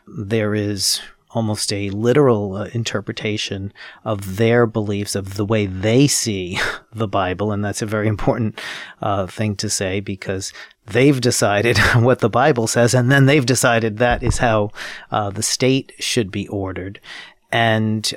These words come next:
that cuts, uh, across the boards on so many different issues, uh, not just L G B T issues, uh, but specifically L G B T issues have been at the forefront for them because they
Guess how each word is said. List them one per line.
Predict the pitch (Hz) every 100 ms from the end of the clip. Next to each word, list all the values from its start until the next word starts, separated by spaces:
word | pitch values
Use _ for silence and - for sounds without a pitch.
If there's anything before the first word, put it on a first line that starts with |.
| -
that | 143 156
cuts, | - 160 - - -
uh, | - 107
across | 113 - 135 123 -
the |
boards | 110 120 123 117 95
on | 104 107
so | 104 - 127
many | 123 113
different | 107 104 107 98 - - - - _
issues, | - 120 - 104 90 95 107 -
uh, | 107 101 98
not | 107 110
just | - 98 -
L | 107
G | 104 95
B | 95 95
T | - - 139 110
issues, | 92 - 92 95 - -
uh, | - 104 98
but | 101 107
specifically | - 107 147 143 135 - 101 95 - - - - -
L | 113 107
G | 117
B | 98 95
T | - 143 143
issues | 110 - 104 95
have | 110 95
been | 107 101
at | 95
the | -
forefront | - 139 147 - 107 92
for | - -
them | 98 92 90 107 113 _ - - -
because | 104 - 110 101 95 - - - -
they | 101 95 98 107 104 104 104 101